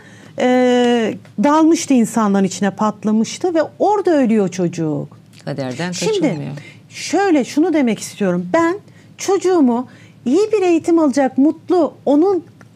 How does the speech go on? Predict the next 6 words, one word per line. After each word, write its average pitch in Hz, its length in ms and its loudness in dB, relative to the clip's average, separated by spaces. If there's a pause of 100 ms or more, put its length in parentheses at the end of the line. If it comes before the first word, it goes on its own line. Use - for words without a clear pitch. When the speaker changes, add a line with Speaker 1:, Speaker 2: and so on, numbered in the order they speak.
(140)
Speaker 1:
o 370 160 2
istiyor, 339 600 0
mutlu 294 340 0
olacağı 359 380 2
için 302 260 2
göndersem 311 680 0